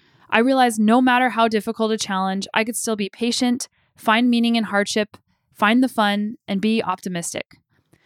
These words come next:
Progressing with a renewed perspective and curiosity after the Yak Attack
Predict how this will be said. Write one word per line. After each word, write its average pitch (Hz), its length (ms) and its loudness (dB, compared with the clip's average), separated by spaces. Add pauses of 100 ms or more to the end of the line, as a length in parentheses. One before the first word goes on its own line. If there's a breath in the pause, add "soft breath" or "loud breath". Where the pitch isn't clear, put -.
(160)
Progressing 254 480 0
with 262 140 2
a 233 80 0
renewed 214 420 0
perspective 220 540 -2
and 196 100 -4
curiosity 208 760 0
after 190 280 -2
the 208 80 -6
Yak 196 260 0
Attack 185 380 -12